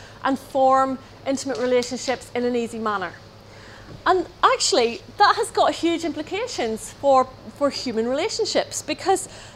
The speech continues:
there are large sectors of society who are not able to form those relationships, who are not able to have sex in a, in a more normative way. And why shouldn't we be giving people the opportunity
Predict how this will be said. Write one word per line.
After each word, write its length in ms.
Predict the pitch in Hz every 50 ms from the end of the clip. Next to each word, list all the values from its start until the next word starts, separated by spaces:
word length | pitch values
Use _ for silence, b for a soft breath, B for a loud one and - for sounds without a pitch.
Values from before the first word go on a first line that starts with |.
| B -
there 100 | 370 403
are 220 | 415 427 440 415
large 260 | 370 330 339 370 381
sectors 360 | - - 302 285 - 302 - 302
of 80 | 285
society 640 | - 294 277 - 285 285 403 440 339 277 233 220 233
who 120 | 240 277
are 140 | 285 285 285
not 400 | 277 269 262 269 277 311 302 -
able 220 | 320 320 277 302 285
to 160 | - 285 269
form 480 | - - - 285 311 339 349 330 285 262
those 220 | 247 254 240 -
relationships, 640 | 262 247 247 285 285 - 320 - 370 294 - - -
who 80 | 269 277
are 80 | 247
not 280 | 262 269 285 302 - -
able 300 | 277 277 277 311 330 320
to 140 | 285 262 240
have 180 | 233 247 240
sex 460 | - - - 262 269 269 262 - - -
in 160 | - 262 262
a, 160 | 247 233 226 226 B B B B B B B B -
in 120 | 269 262
a 80 | 247 247
more 340 | 247 254 247 254 262 254 254
normative 560 | 254 254 262 285 285 285 262 247 220 - 285
way. 420 | 311 359 330 214 180 185 196 190 B B B B B B -
And 160 | 277 285 285
why 160 | 320 349 370
shouldn't 340 | - - - 339 320 311 240
we 100 | 262 269
be 100 | 262 247
giving 280 | - 226 220 247 254
people 220 | 240 - 240 - 247
the 100 | 233 220
opportunity 440 | 170 - 226 - - 220 208 208